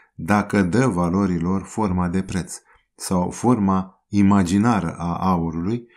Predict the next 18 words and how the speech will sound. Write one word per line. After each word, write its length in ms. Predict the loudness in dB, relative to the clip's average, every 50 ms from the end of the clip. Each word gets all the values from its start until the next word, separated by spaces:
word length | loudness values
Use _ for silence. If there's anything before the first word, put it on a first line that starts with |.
| _ _ _ _
și 200 | -14 -8 -6 -6
că 200 | -4 0 2 2
n-are 360 | 4 4 4 2 2 0 -2
nevoie 400 | -2 -2 -2 -2 0 0 0 0
nici 240 | 0 0 0 -2 -2
măcar 380 | -2 -4 -4 -4 -4 -2 -2 -2
de 140 | -2 -2
un 300 | -2 -2 -2 0 -2 -2
dram 340 | 0 0 0 0 0 0 -2
de 140 | -2 -2 -2
aur 440 | 0 0 0 -2 -2 -4 -6 -4 -2
real 440 | 0 0 0 0 -2 -2 -4 -6 -10 _ _ _ _ _ _ -6
pentru 380 | -2 -2 -2 0 -2 -2 -2 -2
a 160 | -2 0 0
exprima 640 | 0 0 -2 -4 -2 0 0 0 2 0 -2 -4 -4
în 220 | -2 0 0 0 0
aur 340 | -2 -2 0 0 0 0 -2
valori, 640 | -2 0 0 2 2 2 0 -2 -4 -8 -14 _